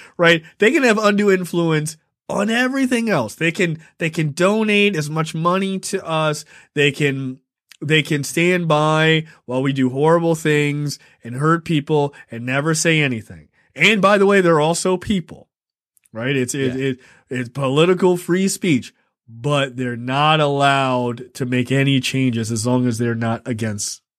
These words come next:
Speaker 1: Republicans.
Speaker 2: He, here's,
Speaker 1: What a
Speaker 2: here's
Speaker 1: crock.
Speaker 2: what he really wanted to say. And he can't because this gives the game away. Like, like, gi-, gives the game away even more than what he said on Tuesday did.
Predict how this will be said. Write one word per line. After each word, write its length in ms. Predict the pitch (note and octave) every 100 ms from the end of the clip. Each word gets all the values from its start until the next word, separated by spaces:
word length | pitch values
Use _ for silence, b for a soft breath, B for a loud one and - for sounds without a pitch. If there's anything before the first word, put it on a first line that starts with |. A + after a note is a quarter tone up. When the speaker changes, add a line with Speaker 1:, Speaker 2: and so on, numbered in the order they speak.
| _ _ _ _ -
Speaker 1:
Republicans. 800 | A#2+ A#2 A#2 F#2 - F#3+ - - _
Speaker 2:
He, 80 | -
here's, 260 | G3+ C4+
Speaker 1:
What 100 | G#3
a 20 | E3
Speaker 2:
here's 220 | A3 C#4
Speaker 1:
crock. 40 | F#3
Speaker 2:
what 100 | C3+
he 160 | A#2+
really 340 | G2 C3 E3+ G#2
wanted 320 | F#2 E2+ D2
to 60 | C#2+
say. 300 | - - - _ _ _ _ _ _ _ _
And 120 | D3 C#3
he 60 |
can't 360 | B2+ G#3 C3 F#2+
because 220 | A#2 A2+
this 180 | C#3+ -
gives 240 | C#3 B2
the 80 | A2+
game 300 | G#2+ A#2+ A2+
away. 280 | G2+ F#2+ E2+
Like, 240 | C#3 D#3+
like, 280 | E3 D3 -
gi-, 160 | G3+ E3
gives 320 | C3+ G#3 F3+
the 60 |
game 220 | F3 F3+ D#3
away 120 | C3
even 340 | C#3 E3 C3
more 320 | A#2 C3 C3+
than 360 | A2 G#2+ G2+ F#2+ A#2+
what 140 | B2
he 100 | G#2
said 540 | - G2 F#2 D2+ E2+ -
on 180 | F2
Tuesday 380 | - B2 G2+ D#2+
did. 220 | C#2+ C#2+